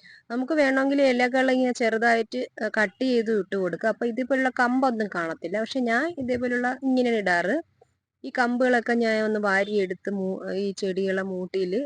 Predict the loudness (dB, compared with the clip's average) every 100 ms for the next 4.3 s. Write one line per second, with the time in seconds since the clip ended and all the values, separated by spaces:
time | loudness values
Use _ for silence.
0 | -4 -6 -4 -4 -6 -6 -6 -6 -6 -6
1 | -6 -6 -6 -6 -6 -6 -8 -6 -4 -4
2 | -6 -6 -6 -6 -4 -4 -4 -4 -4 -2
3 | -4 -4 -4 -4 -4 -2 0 0 0 -2
4 | -2 0